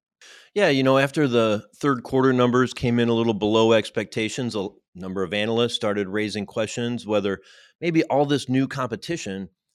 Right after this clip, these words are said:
from the, you know, the Audis, the Hyundais, the Cadillacs of the world is starting to chip away at some of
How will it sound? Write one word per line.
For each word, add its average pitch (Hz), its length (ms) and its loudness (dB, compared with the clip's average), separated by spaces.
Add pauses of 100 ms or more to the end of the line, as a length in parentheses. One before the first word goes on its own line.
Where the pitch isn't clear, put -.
from 101 280 -2
the, 95 340 0
you 98 180 -8
know, 78 140 -12
the 92 200 -8
Audis, 110 540 0
the 95 140 -4
Hyundais, 107 760 0
the 82 140 -10
Cadillacs 117 640 -4
of 110 80 -6
the 107 100 -4
world 107 300 -2
is - 160 -10 (200)
starting 147 360 -2
to 113 60 -4
chip - 280 -6
away 123 360 0
at 95 120 -6
some 107 220 -4
of 104 200 -2